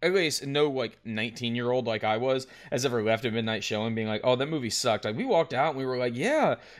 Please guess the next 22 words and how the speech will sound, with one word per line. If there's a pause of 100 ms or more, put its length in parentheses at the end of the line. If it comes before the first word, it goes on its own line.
that
five
minutes
at
the
beginning
where
Ryan
Reynolds
was,
like,
really
playing
Deadpool
as
Deadpool
was
really
good." (400)
And
then,
like,